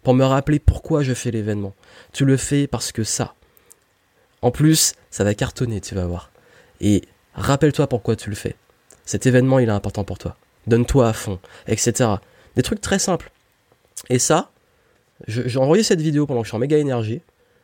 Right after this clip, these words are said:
Je fais ma life, et le jour où je commence à me dire, ah là là, l'événement, je stresse et tout, et cetera, bam, je me remets la vidéo.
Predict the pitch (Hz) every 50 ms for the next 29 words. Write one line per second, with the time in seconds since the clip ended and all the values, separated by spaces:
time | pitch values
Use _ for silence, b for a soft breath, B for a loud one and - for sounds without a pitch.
0 | _ _ - - - 180 185 170 151 147 156 175 175 - - 143 139 139 139 147
1 | 143 160 202 202 165 170 - 151 143 139 147 135 - 151 151 147 147 - 131 131
2 | 131 135 143 135 - - - - 87 - - 139 139 127 139 135 143 147 151 135
3 | 123 131 - - - 151 147 147 - 143 131 - - 143 143 127 - - 120 -
4 | 131 123 131 160 b b b b b b b b b - 110 117 170 175 175 151
5 | 127 110 104 101 120 120 110 113 117 110 104 101 95 92 98 -